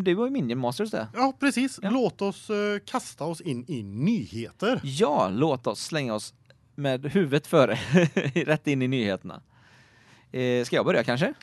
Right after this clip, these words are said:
Speaker 2: Jajamän.
Speaker 1: Det är ju faktiskt så att, eh, Chucklefish, eh, tyvärr har blivit anklagade och kritiserade för att inte ha betalat volontärer under arbetet på Starbound. Så att det är folk som då har volon-,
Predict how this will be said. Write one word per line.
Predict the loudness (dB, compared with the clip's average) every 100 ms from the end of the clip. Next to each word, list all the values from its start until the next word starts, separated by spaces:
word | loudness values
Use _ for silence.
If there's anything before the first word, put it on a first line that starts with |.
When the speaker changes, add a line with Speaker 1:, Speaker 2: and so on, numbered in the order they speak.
| -6
Speaker 2:
Jajamän. | -2 0 0 -2 -6 -20 -12
Speaker 1:
Det | 0
är | 2
ju | 2
faktiskt | 0 -6 -2
så | -2
att, | 0 -2 -4 -6 -2
eh, | 0 0 -2
Chucklefish, | 0 2 2 -2 -8 -6 -6 -6 -6 -8 -6
eh, | -6 -6
tyvärr | 0 4 4
har | 4
blivit | 0 0
anklagade | -4 -4 -4 0 2 2 2
och | -2
kritiserade | -10 -10 -6 -2 -2 -4
för | -4 -4
att | -4 -8 -10
inte | -12 -8 -8
ha |
betalat | -6 -6 -8 -4 0 2 2 0 -2
volontärer | -2 -2 -4 -2 0 0 -2
under | -2 -2 0
arbetet | 0 0 -4 -8
på | -8
Starbound. | -4 -2 -2 -2 -4 -12 _ _ _ -20 -20 -18
Så | -12
att | 0 0 4
det | 2
är |
folk | 2 0
som | 0 0
då | 0
har | 2 2 0
volon-, | -2 -2 0 0